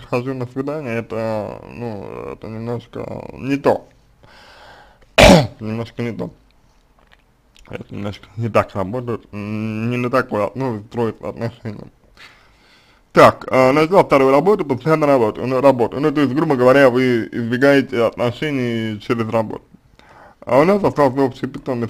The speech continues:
кошка, которую он не отдал, изначально предложив общаться по ней, якобы это наш общий ребенок. Я отказалась. Почему? А, пыталась два раза забрать ее временно, писал ежедневно, выделял то неделю, то две на ее проживание у меня.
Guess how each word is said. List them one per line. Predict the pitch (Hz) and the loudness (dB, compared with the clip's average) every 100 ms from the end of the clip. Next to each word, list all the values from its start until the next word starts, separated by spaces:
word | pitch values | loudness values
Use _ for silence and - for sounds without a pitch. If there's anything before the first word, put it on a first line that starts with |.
| - | -6
кошка, | 180 185 - 147 | -4 -4 -2 -4
которую | 135 135 151 139 | -2 -4 -2 -2
он | 131 | 0
не | |
отдал, | 127 127 143 180 151 | 2 2 2 4 2
изначально | 120 117 110 143 131 | 0 -6 -6 -6 -6
предложив | 110 120 120 123 | -6 -6 -4 -6
общаться | 113 - 131 127 - | -8 -6 -6 -6 -10
по | - | -12
ней, | 135 160 | -10 -6
якобы | 139 127 120 110 | -4 -4 -4 -8
это | - | -6
наш | 123 123 | -6 -4
общий | 113 - 123 | -6 -6 -6
ребенок. | 117 123 107 - | -4 -6 -6 -6
Я | 131 | -4
отказалась. | 127 131 123 113 104 - _ | -2 -2 -2 -2 -4 -6 _
Почему? | 120 - 120 110 - _ - 131 - _ _ | -12 -6 -6 -8 -12 _ -20 -20 -20 _ _
А, | - 120 123 | -4 0 2
пыталась | 117 160 170 131 | 0 2 4 4
два | 135 131 | 4 4
раза | 123 117 | 2 0
забрать | 117 127 117 123 | 0 0 -2 -2
ее | 123 135 | -4 -2
временно, | 170 190 165 143 135 117 120 | -2 -4 -4 -4 -2 -2 -4
писал | 127 - 120 | -6 -2 0
ежедневно, | 113 123 143 170 156 123 | -2 -6 -8 -8 -6 -8
выделял | 110 117 127 117 | -6 -4 -2 -2
то | 113 | -4
неделю, | 120 117 120 120 113 104 - | -8 -8 -8 -6 -6 -8 -8
то | 120 | -8
две | 143 170 | -6 -6
на | 123 | -4
ее | 110 123 | -4 -6
проживание | - 120 110 120 123 117 | -6 -4 -2 -2 -2 -2
у | 113 | -4
меня. | 117 110 - | -6 -8 -10